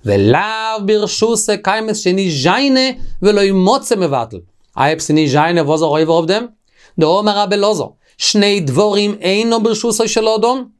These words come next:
ואסון הכוסף כאילו ברשותו, אם איז עובר כאילו זיי זיינע ואילן. בור ברשותו רבים, א מענטש האט געגראבן, א בור ברשותו רבים, א פליס איז נישט זיינע, זי געהארט צום רבים דער בור, זי הפקר.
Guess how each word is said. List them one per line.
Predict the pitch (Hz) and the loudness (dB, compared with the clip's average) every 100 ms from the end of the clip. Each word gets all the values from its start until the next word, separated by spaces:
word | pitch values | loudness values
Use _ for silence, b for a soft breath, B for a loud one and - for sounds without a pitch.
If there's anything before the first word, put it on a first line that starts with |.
| _ _ b b | _ _ b b
ואסון | 156 135 - 214 240 220 | -2 -2 -2 -2 -2 -2
הכוסף | 208 214 226 220 220 | -2 -2 -2 -2 -4
כאילו | 214 208 214 | 0 2 2
ברשותו, | 196 190 240 226 214 | 2 0 0 2 2
אם | 208 | 2
איז | 208 | 2
עובר | 170 214 208 190 | 2 2 2 0
כאילו | 190 190 196 | 0 0 0
זיי | 202 | 2
זיינע | 143 143 147 147 | 2 2 2 0
ואילן. | 190 170 101 - B B B B | 0 -2 -4 -10 B B B B
בור | 127 226 | 0 0
ברשותו | 240 233 233 220 | -4 -4 -2 -2
רבים, | 214 214 214 214 | -4 -4 -6 -2
א | |
מענטש | 165 220 214 | -2 -2 0
האט | |
געגראבן, | 185 147 175 202 185 | 0 2 2 2 0
א | |
בור | 147 185 | 0 -2
ברשותו | 190 185 175 156 | -2 -4 -4 -2
רבים, | 143 151 185 - | -2 -2 -8 -10
א | |
פליס | - 185 - | -2 -2 2
איז | 170 | 0
נישט | 208 | 2
זיינע, | 160 156 190 233 _ _ | 0 0 -2 -4 _ _
זי | - 151 | -2 2
געהארט | 143 156 | 2 2
צום | 160 165 | -2 0
רבים | 147 180 214 247 | 0 0 0 0
דער | 233 | 2
בור, | 214 190 | 0 -2
זי | 143 156 | -4 -4
הפקר. | 208 - | -2 -4